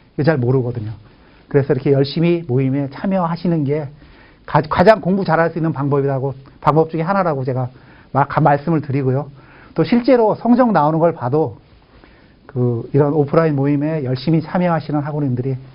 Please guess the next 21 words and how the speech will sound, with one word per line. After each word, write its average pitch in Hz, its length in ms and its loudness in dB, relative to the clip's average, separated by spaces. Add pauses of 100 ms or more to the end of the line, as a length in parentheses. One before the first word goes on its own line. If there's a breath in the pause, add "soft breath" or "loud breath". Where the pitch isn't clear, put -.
(280 loud breath)
성적이 156 560 -2
잘 131 220 -2
나옵니다. 110 440 -2
이건 139 220 0
아마 147 340 0 (720 soft breath)
저희 143 220 2
정치행정학과뿐만이 135 1200 -2
아니라 127 400 -4 (400 soft breath)
다른 147 260 2
학과도 147 400 -2
아마 127 160 -2
공통적인 131 580 -2
상황일 123 360 -4
거라고 120 340 -6
저는, 117 200 -6 (280)
예, 107 120 -8
생각을 147 280 -2
하고 139 200 -6
있습니다. 110 380 -8 (200 loud breath)
실제로 214 340 0
또 190 300 0